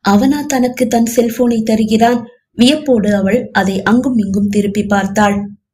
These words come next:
"உன்னோட செல்லுதான், கேஸ் முடிஞ்சதும் எனக்கு கால் பண்ணு,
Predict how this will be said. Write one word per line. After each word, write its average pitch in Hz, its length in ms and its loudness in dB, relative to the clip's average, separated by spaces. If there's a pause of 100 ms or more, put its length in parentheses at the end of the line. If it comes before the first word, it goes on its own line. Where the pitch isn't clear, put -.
(160)
"உன்னோட 277 300 4
செல்லுதான், 277 440 -2 (120)
கேஸ் 269 320 4
முடிஞ்சதும் 233 460 0
எனக்கு 220 200 0
கால் 208 260 2
பண்ணு, 202 240 -2